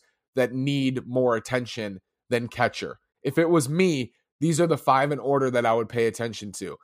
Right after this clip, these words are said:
You can go out and get Martin Maldonado. You can go out and get Omar Narvaez. You can go out and get,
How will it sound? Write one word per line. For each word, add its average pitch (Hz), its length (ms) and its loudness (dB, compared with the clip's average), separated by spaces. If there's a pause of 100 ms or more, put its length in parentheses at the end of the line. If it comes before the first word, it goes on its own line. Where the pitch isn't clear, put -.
(320)
You 151 100 -4
can 190 120 -4
go 175 160 6
out 170 80 6
and 143 100 -2
get 151 160 2
Martin 131 360 0
Maldonado. 110 680 -2
You 123 100 -10
can 139 120 -6
go 143 120 4
out 131 120 2
and 127 100 -6
get 131 220 -2
Omar 123 320 0
Narvaez. 107 680 -2
You 120 80 -10
can 143 140 -10
go 139 100 2
out 135 120 2
and 131 120 -6
get, 127 200 0